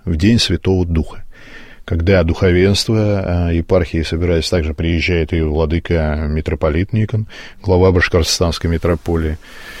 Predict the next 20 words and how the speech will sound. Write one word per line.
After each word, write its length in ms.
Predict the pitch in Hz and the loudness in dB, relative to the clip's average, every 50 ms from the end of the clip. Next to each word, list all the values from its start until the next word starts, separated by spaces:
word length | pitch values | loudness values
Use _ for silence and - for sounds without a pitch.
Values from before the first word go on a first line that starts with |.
| - - - - - | -18 -18 -18 -12 -8
э, 60 | - 87 | -4 -2
митрополит 540 | 90 87 - - - - 95 90 87 - | -2 -2 -2 -2 0 2 2 2 2 2
Уфимский 640 | - 90 - - 123 135 131 - - - 123 110 104 | 0 -2 0 2 2 2 2 2 0 2 2 2 2
и 240 | - - 104 101 104 | 2 2 2 2 2
башкортостанский, 1080 | 92 95 - - - 92 - - 98 - - - 101 92 90 85 - - - 90 85 85 | 2 0 -2 0 -2 -2 -2 -2 -2 -2 0 0 0 0 0 -2 -4 -4 -4 -4 -2 -2
э, 100 | 85 76 - - - | -2 -4 -6 -8 -6
возглавить, 840 | 90 85 82 78 82 82 80 78 87 90 90 92 92 87 - - - | -6 -4 -4 -2 -2 -2 -2 -2 0 0 0 2 0 0 -2 -4 -6
э, 420 | - 82 80 80 78 78 78 78 78 | -6 -6 -4 -4 -4 -6 -6 -6 -6
богослужение. 800 | 76 80 78 76 78 - - - 76 76 76 76 76 78 85 90 - - - - - - - - - - - - - - - - - - | -6 -6 -6 -6 -6 -8 -6 -8 -6 -4 -4 -4 -4 -4 -4 -6 -8 -12 -16 -16 -16 -14 -14 -12 -12 -12 -12 -12 -12 -12 -12 -12 -6 0
И 60 | 98 | 2
в 80 | 92 117 | 4 4
этом 220 | 117 - 95 92 | 4 4 4 6
году 220 | 98 95 101 131 | 6 6 6 6
я 100 | 139 135 | 4 4
хотел 300 | - - 101 - 104 95 | 4 4 4 4 4 4
бы 120 | 90 92 90 | 4 4 2
отметить, 260 | - - 95 87 82 | 2 2 0 0 0
что 260 | - - - 101 90 | 0 0 2 2 4
мы, 420 | 90 95 101 101 107 98 87 - - - | 4 4 4 4 4 4 2 0 -2 -4
м, 640 | 123 104 92 92 98 104 107 101 90 85 85 82 82 | -2 -2 0 0 0 -2 -2 -2 -2 -2 -2 -2 -2